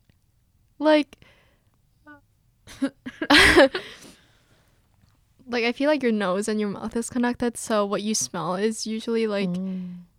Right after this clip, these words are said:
Speaker 1: what you taste. And if blue <laughs> cheese smells bad, it must taste bad.
Speaker 2: That's actually a principle of sensory perception. My psych
Speaker 1: Mm.
Speaker 2: brain is tingling. Man, that's true. But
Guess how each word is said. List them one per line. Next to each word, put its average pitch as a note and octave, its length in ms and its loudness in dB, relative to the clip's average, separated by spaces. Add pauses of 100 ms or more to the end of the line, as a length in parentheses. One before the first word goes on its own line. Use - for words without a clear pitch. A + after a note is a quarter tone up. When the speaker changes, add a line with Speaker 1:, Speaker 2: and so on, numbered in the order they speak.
(160)
Speaker 1:
what A3 160 -2
you A3 100 -6
taste. - 540 -12 (120)
And G#3+ 220 -6
if G#3+ 160 -12
blue A#3 140 -4
<laughs> - 0 -
cheese - 340 -6 (160)
smells A#3 460 -6
bad, - 240 -12
it A3+ 80 -14
must A#3 400 -4
taste A#3+ 320 -6
bad. C4 160 -16
Speaker 2:
That's F3+ 160 -6
actually - 260 -10
a - 40 -14
principle G#3 360 -8
of G3+ 80 -10
sensory G#3 520 -8
perception. C4+ 800 -10 (180)
My F#3 180 -2
psych B3+ 320 -8
Speaker 1:
Mm. - 80 -16
Speaker 2:
brain - 320 -6
is - 260 -12 (300)
tingling. A#3 600 -6 (640)
Man, F3+ 560 0
that's C4+ 260 -6
true. G3 560 0 (300)
But G3+ 320 6